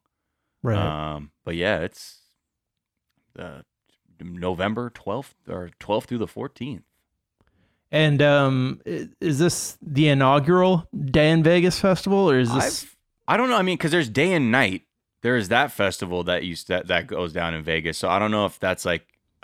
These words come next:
Speaker 2: a rework of Day and Night, uh,
Speaker 1: Right.
Speaker 2: that they had in Vegas.
Speaker 1: 'Cause the one thing that we all love about Vegas is how comfortable it is outdoors during the day.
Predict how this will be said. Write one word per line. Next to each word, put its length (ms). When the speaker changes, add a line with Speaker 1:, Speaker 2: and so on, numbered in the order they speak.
Speaker 2:
a 380
rework 600
of 180
Day 200
and 140
Night, 320
uh, 300
Speaker 1:
Right. 300
Speaker 2:
that 100
they 60
had 220
in 80
Vegas. 580
Speaker 1:
'Cause 200
the 100
one 240
thing 320
that 340
we 220
all 500
love 300
about 300
Vegas 400
is 140
how 140
comfortable 520
it 80
is 180
outdoors 540
during 240
the 80
day. 400